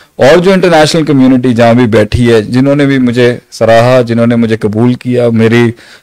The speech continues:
हौसला अफजाई की, मैं thankful to all of you जी। I am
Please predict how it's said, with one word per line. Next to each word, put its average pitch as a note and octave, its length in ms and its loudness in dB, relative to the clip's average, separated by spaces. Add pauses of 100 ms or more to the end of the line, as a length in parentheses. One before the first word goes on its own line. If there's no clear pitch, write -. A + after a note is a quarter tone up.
(120)
हौसला D#3+ 360 2
अफजाई C3 300 2
की, C3 160 -6
मैं B2 360 2 (280)
thankful B2 460 -2
to A#2 160 2
all B2+ 160 2
of - 140 -8
you C3+ 100 0
जी। C3+ 360 -2
I A2+ 140 -2
am A#2 100 -4